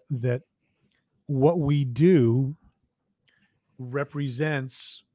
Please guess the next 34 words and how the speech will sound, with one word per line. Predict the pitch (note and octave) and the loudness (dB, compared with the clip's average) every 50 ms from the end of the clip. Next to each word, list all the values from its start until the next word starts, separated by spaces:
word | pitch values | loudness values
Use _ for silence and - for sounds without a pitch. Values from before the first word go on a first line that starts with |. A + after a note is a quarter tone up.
| _ | _
what | - C3 A#2+ C3 C#3 C#3+ | -10 -6 -6 -6 -6 -6
we | C3 C3+ C3+ C3+ | -6 -4 -4 -2
do | A#2+ D#3 F#3 F3+ B2+ G2+ G#2 - | -2 -2 -2 -2 -2 -6 -8 -10
and | B2 B2 A#2+ | -8 -8 -6
who | G#2+ F#2 C#3 | -4 -2 -2
we | C3+ C3+ C3+ C3+ C3 C3 | 0 0 2 2 2 2
are. | D3 D#3+ B2 F2+ - - _ _ _ _ _ _ _ _ _ _ _ _ _ _ | 0 0 -4 -6 -12 -18 _ _ _ _ _ _ _ _ _ _ _ _ _ _
And, | - A2 G#2+ G#2 A2 G#2 | -10 -8 -8 -8 -8 -8
uh, | G#2+ G#2 G#2 G2 F#2+ F#2 F2+ F2+ F#2+ A#2+ _ _ _ | -8 -8 -8 -8 -10 -10 -12 -14 -16 -20 _ _ _
um, | A2+ G2+ F#2+ F#2 F#2 F#2 F2+ F#2 F#2+ G#2 _ _ _ _ _ _ _ _ _ _ _ _ _ _ _ _ _ _ _ _ _ _ _ _ _ _ _ _ _ - _ _ _ | -16 -14 -14 -16 -16 -18 -18 -20 -20 -20 _ _ _ _ _ _ _ _ _ _ _ _ _ _ _ _ _ _ _ _ _ _ _ _ _ _ _ _ _ -20 _ _ _
you | - D3 C3+ A#2 | -2 -2 -2 -2
know, | G#2+ G#2 A2+ B2+ | -2 -4 -4 -4
and, | B2+ A#2+ B2 B2+ F3 | -4 -4 -6 -8 -8
and, | - B2+ A#2+ A#2 A2+ A#2 C#3+ - _ _ _ _ - F3+ E3 - | -6 -6 -4 -4 -6 -8 -12 -16 _ _ _ _ -18 -16 -8 -2
you | F#3 F3 | 0 2
know, | D3 C3+ | 2 2
Dave | B2 A2+ D3 D#3 F3 F#3 D#3+ | 4 4 6 6 8 6 6
is | D3 B2 | 4 2
a | B2+ B2 | 0 0
very, | A2+ A#2 D3+ D#3+ E3 D#3 | 4 6 8 8 8 8
very | C#3 D3+ C#3+ C3+ | 6 6 4 4
kind | - - - - D3 C#3+ C#3+ C#3 C3+ A#2+ | 2 0 0 2 4 4 4 4 2 2
human | - - C#3+ C3+ B2 A#2+ A#2 | 0 0 0 2 2 0 0
being. | A2+ A#2+ A#2+ A#2 A2 G2+ F#2+ F#2 E2+ _ _ _ _ _ _ _ _ _ | 0 0 -2 -2 -4 -6 -8 -12 -16 _ _ _ _ _ _ _ _ _
He's, | _ - C3 B2 A2 G#2+ A#2+ | _ -6 -4 -4 -4 -4 -4
uh, | A#2 A2+ A2 A#2+ D#3+ | -4 -4 -4 -6 -6
he's, | - C3+ B2+ A#2+ A2+ G#2 G2 - - - - _ _ _ _ _ _ _ - G3+ - | -4 -4 -2 -2 -4 -6 -8 -8 -8 -10 -12 _ _ _ _ _ _ _ -20 -4 0
he's | E3+ D3+ B2+ | 0 2 2
a | C3 | 0
beautiful, | A#2 A2 A#2+ C3 D3 D#3 D#3 - - C#3 | 0 0 4 6 8 8 8 6 2 -2
beautiful | A#2+ A#2+ B2 B2 A2+ - A2 A2 | 0 2 2 2 0 0 -4 -2
human. | G2+ A#2 A2+ A2 G#2 F#2+ F#2 - _ _ _ _ _ _ _ _ _ _ _ - | -2 0 0 -2 -2 -6 -8 -12 _ _ _ _ _ _ _ _ _ _ _ -6
And, | A#2+ A2+ A2+ A2 A2 A2+ | -4 -4 -4 -4 -4 -6
uh, | A2+ G#2 G#2 G#2 | -6 -6 -6 -8